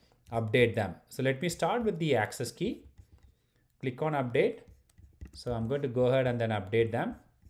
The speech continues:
Similarly for secret access key as well.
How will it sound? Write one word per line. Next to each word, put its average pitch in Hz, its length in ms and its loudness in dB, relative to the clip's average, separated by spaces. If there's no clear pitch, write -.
Similarly 147 480 -2
for 131 320 0
secret 135 460 -4
access 120 280 -2
key 127 220 0
as 98 160 2
well. 170 360 0